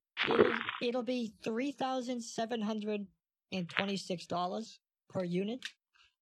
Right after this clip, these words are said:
All three, okay, you want all three of 'em. We can get that to you guys. What was your zip code again? Six oh six five. We can get that to you guys. Okay, overnight.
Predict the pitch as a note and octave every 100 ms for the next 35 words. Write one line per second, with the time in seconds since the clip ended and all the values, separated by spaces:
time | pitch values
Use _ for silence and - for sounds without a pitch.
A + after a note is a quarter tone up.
0 | _ _ _ _ _ _ _ _ - G3+
1 | G#3+ G3+ G3+ G#3+ - G3 G3 F#3 G3+ G#3
2 | G3+ F#3+ F#3 F3+ F3 D3+ D3 D3 - _
3 | _ _ _ _ _ _ _ _ _ _
4 | _ _ - F#3 G#3 A#3+ G#3+ G#3+ A3 G#3+
5 | - G#3 G#3 G3+ G3 G3 G3 G3 F#3 -
6 | G#3 A3+ A3+ G3+ A#3 A#3 B3 B3+ B3 B3+
7 | B3 - _ _ _ _ _ _ _ -
8 | - - - - - - - - - -
9 | - - - - _ _ _ _ _ _
10 | _ _ F#3 - F#3+ G3+ - F#3+ - F3
11 | F3 - - - - - A3 A#3+ B3+ B3
12 | B3 B3+ A#3+ B3+ B3 B3 B3 B3 B3 B3
13 | - A#3 A#3+ A3 - C4 C#4 C#4 C4 C#4+